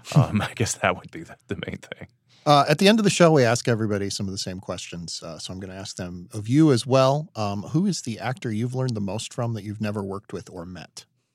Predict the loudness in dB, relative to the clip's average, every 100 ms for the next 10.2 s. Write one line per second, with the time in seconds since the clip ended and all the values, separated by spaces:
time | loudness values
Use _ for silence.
0 | _ -16 -12 -12 -10 -10 -6 -6 -6 -8
1 | -8 -8 -8 -12 -20 _ 4 6 6 2
2 | _ _ _ _ -2 0 0 -2 -4 -8
3 | -6 -6 -4 -6 -6 -6 -6 -6 -6 -8
4 | -10 -10 -14 -16 _ _ _ _ _ -12
5 | -8 -6 -4 -2 -2 -6 -10 -10 -12 _
6 | _ _ _ _ _ _ -16 -12 -12 -8
7 | -8 -8 -10 -10 -12 _ -2 0 0 -2
8 | -8 -10 -16 -14 -10 -8 -6 -8 -10 -14
9 | -14 -18 -12 -12 -8 -8 -10 -16 _ 0
10 | 0